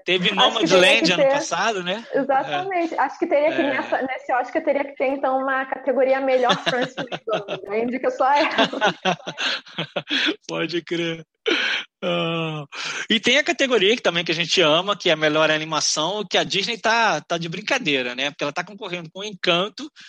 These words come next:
Speaker 1: com Raya e o Último Dragão, ainda tem Luca, né, da Pixar, e só tem os outros dois lá, que é a Família Mitchell e a Revolta das Máquinas, e o Flea, que é meio, também tá rolando buchicho também, mas eu acho que vai ser Encanto mesmo, acho que isso não vai ter muita dúvida, não.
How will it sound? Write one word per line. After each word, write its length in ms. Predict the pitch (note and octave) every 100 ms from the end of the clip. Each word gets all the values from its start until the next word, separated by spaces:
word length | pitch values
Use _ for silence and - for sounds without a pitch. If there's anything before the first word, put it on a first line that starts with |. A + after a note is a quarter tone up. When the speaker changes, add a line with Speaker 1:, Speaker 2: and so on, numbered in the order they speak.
| - _
Speaker 1:
com 100 | G#3
Raya 320 | D3+ D#3+ B3
e 20 | C4
o 40 |
Último 240 | G#3 A3
Dragão, 380 | G3 F#3 D3+ E3+
ainda 220 | A#3 A3+
tem 160 | G3 A#3
Luca, 360 | A3 A3+ B3 G#3+
né, 260 | F3+ G#3+
da 100 | G3
Pixar, 460 | D#3+ G#3 - A#3+ G#3 - - - -
e 420 | E3+ F3 D#3 C#3 D3
só 240 | - D3+
tem 160 | F3+ G3
os 100 | F#3
outros 240 | F#3 E3
dois 180 | F3 E3+
lá, 140 | D#3+
que 80 | D#3
é 40 | D#3
a 20 |
Família 340 | D#3 D#3+ D#3+
Mitchell 300 | D3+ F3 F3
e 20 |
a 20 | D3+
Revolta 520 | D3+ D3+ - - C#3+
das 140 | C#3
Máquinas, 500 | D3 F3 A3+ A3+ F#3+
e 60 | G#3+
o 40 |
Flea, 380 | E3+ E3 G#3+ C#4+ -
que 140 | -
é 40 | C#3
meio, 420 | D3 D#3 C#3+ B2 -
também 240 | B2 D#3
tá 140 | F3+ F3 D3 B2+ B2
rolando 320 | B2+ C#3 D3 C3
buchicho 460 | B2+ - D#3 -
também, 320 | C#3+ C3+ F3+ C4 - - - _
mas 420 | B2 C3 C#3+ C#3+
eu 240 | F3+ G#3 G3+
acho 260 | A3 B3+ -
que 100 | C#4
vai 200 | D#4 F4+
ser 360 | - F4+ F#4 G4
Encanto 380 | E4+ F#4+ F#4+
mesmo, 380 | G#4 D4+ C4+ C3
acho 140 | C3+ -
que 80 |
isso 120 | E3 F#3
não 60 |
vai 100 | F#3 F3+
ter 100 | F#3+
muita 280 | F#3+ G3
dúvida, 440 | F3+ E3+ D#3+ D#3+ F#3
não. 260 | C3+ A#2